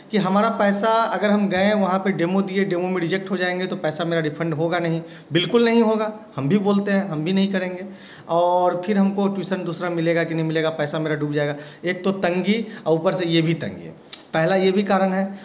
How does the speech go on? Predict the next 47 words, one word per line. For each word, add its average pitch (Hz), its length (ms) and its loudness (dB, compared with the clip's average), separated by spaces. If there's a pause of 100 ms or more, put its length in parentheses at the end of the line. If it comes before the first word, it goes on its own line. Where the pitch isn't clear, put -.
(140)
दूसरा 202 300 2
कारण 240 280 2
होता 233 200 2
है 233 60 2
क्या 233 140 0
है 220 180 2
कि 214 160 -4
bureau 196 280 2
वाले 202 200 4
पर 202 120 0
भरोसा 160 360 0
नहीं 170 160 0
करते। 165 240 -2
अगर 196 120 0
उनको 202 240 2
पैसा 180 360 0
हम 196 180 4
दे 156 200 2
भी 202 160 6
दिए 120 360 0 (500)
tuition 135 280 -6
के 95 140 -10
लिए 85 260 -14 (300)
तो 208 60 2
हमें 196 320 0
tuition 196 320 0
देंगे 156 300 2
कि 135 120 -8
नहीं 104 140 -8
देंगे, 92 280 -14 (260)
ये 208 100 4
बातें 202 400 0
पूरे 240 160 2
इंडिया 220 320 0
level 165 220 2
पर 101 160 -8
हैं। 85 220 -16 (400)
ये 156 80 -2
क्योंकि 196 220 -4
मेरी, 202 240 4 (120)
मेरी 202 360 0
सारी 190 340 -2
teacher 196 240 -6
से 170 120 -4
बातचीत 156 340 -4
होती 147 240 -4
है 196 300 0